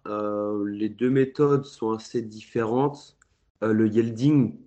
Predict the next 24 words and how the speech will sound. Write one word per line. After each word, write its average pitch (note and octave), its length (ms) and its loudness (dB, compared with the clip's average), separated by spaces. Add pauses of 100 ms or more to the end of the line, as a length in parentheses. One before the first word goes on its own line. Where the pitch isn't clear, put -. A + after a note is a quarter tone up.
tu - 120 -20
peux C3 100 2
le C3+ 80 6
faire C#3+ 440 2 (520)
sans C3+ 200 2
mouvement B2+ 360 4
dynamique A2 360 0
derrière. F#2 380 -2 (840)
Parce A2+ 200 -6
que C3+ 80 2
t'es, C3 220 0 (360)
t'es A#2+ 100 0
vraiment, B2+ 540 4
euh, G#2+ 140 2
sur G2+ 260 -10
de G2 100 -4
la, G2+ 320 0 (840)
sur, - 460 -12 (240)
euh, G2 680 -6 (800)
tu A2+ 140 -8
cibles A#2 420 -2
ta G2 160 -4
structure B2+ 600 -4
tendineuse A#2+ 580 0